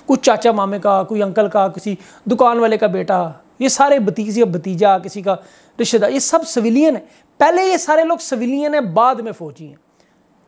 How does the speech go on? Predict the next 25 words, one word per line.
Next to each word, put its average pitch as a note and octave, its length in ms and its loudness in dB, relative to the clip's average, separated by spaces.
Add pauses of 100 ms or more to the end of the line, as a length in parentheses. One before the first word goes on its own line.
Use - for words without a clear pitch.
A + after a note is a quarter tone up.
(220)
फ़ौजी, A#3 340 2
फ़ौजी A#3 340 0
नहीं F4 100 -4
होता D#4+ 220 0
पैदा F3+ 260 -4
ही, D#3+ 80 -8
वो F3 160 -12
पहले C4 240 0
सिविलियन A3 380 -4
होता D3 200 -10
है। - 100 -20 (400)
लेकिन A#3 200 2
ये C4 80 4
नफ़रत A3 400 0
जो A#3+ 160 -2
है A3+ 60 2
बड़ी G3 200 -4
जानबूझकर, F3+ 720 -4
बड़े A#3+ 180 -4
तरीके B3 360 -2
से A#3 120 0
फैलाई D#3 300 -4
जा A#2+ 200 -6
रही - 180 -14
है। - 80 -20